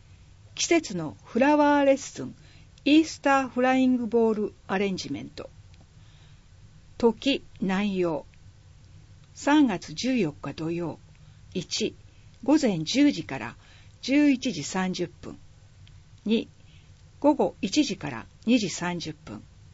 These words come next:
イースターをイメージした吊り下げ式の球体型フラワーアレンジメントを作ります。対象、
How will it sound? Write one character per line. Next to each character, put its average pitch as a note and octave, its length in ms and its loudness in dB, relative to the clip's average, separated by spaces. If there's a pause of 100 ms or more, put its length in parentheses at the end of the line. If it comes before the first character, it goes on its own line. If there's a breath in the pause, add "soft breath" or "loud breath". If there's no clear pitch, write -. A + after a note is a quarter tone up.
(1120 soft breath)
イ D#4 200 4
ー D#4+ 40 0
ス - 140 -10
タ E3 200 -2
ー D3 40 -8
を C#3 160 -14 (540)
イ A3 100 2
メ A3+ 220 4
ー G#3+ 40 0
ジ D3+ 100 -10
し - 140 -10
た - 180 -10 (120)
吊 - 180 -6
り C4 120 2
下 C4 160 0
げ A#3 120 -2
式 - 240 -6
の E3 220 -6 (480 soft breath)
球 D#4+ 240 4
体 C#4+ 240 4
型 C4 280 0
フ A3+ 140 -4
ラ C4 180 4
ワ A#3+ 240 4
ー - 20 -4
ア A3+ 80 2
レ A#3+ 120 4
ン A#3 40 4
ジ G3+ 140 -2
メ D#3+ 120 -4
ン D3+ 80 -4
ト D3 140 -10
を B2+ 80 -10
作 - 260 -10
り C#3 100 -4
ま C#3+ 140 -10
す。 - 180 -18 (1300 soft breath)
対 B3+ 200 0
象、 A3+ 380 0